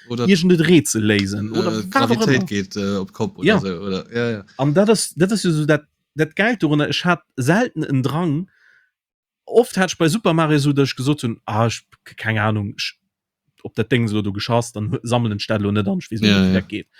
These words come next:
Speaker 2: Aber ich hatte selten bei Super Mario einen Drang, dass ich gesagt habe, nee, ich muss die Silo fangen. Ich
Speaker 1: Ja,
Speaker 2: will
Speaker 1: ja.
Speaker 2: wissen,
Speaker 1: <laughs>
Speaker 2: was als Alternativ halt passiert. Und das ist immer eine Überraschung.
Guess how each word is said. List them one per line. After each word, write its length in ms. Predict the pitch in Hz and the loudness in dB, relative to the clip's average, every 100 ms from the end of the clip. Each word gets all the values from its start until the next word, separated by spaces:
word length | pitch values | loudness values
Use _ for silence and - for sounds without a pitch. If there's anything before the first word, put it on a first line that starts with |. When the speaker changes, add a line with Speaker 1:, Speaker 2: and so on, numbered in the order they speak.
| - - - - | -20 -20 -20 -2
Speaker 2:
Aber 140 | 127 | 0
ich 80 | 143 | 0
hatte 160 | 190 | -4
selten 380 | - 226 285 185 | 0 0 0 -2
bei 120 | 170 165 | -2 0
Super 200 | 226 160 | 0 -2
Mario 240 | 156 147 | 0 0
einen 80 | 143 | 0
Drang, 220 | 135 196 | -2 -2
dass 100 | 165 | -2
ich 60 | - | -4
gesagt 220 | 135 127 | -8 -8
habe, 100 | - | -4
nee, 300 | 131 156 180 | 0 0 -2
ich 160 | - - | -12 -4
muss 220 | 156 - | -4 -4
die 120 | 123 | -8
Silo 380 | 107 - 165 143 | -8 -10 -8 -10
fangen. 380 | - 294 156 - | -8 -6 -6 -8
Ich 140 | - | -4
Speaker 1:
Ja, 160 | 123 135 | 0 4
Speaker 2:
will 180 | 226 269 | 4 4
Speaker 1:
ja. 80 | - | 2
Speaker 2:
wissen, 520 | 247 - 123 113 151 - | 0 0 -2 -2 -4 -4
Speaker 1:
<laughs> 140 | 175 156 | -4 0
Speaker 2:
was 240 | 147 185 | 0 0
als 200 | 151 151 | -4 -4
Alternativ 720 | 165 160 151 139 - 185 208 | -2 0 2 0 -2 -8 -4
halt 160 | 147 156 | -4 -2
passiert. 640 | 156 - 311 147 196 - _ _ _ _ _ _ _ _ _ _ _ _ - | -6 -2 0 0 -4 -10 _ _ _ _ _ _ _ _ _ _ _ _ -4
Und 160 | 131 | 0
das 120 | 156 - | 0 -2
ist 120 | - | 0
immer 180 | 247 233 | 2 2
eine 140 | 208 | 0
Überraschung. 560 | 190 175 185 - - | -2 -2 -4 -6 -16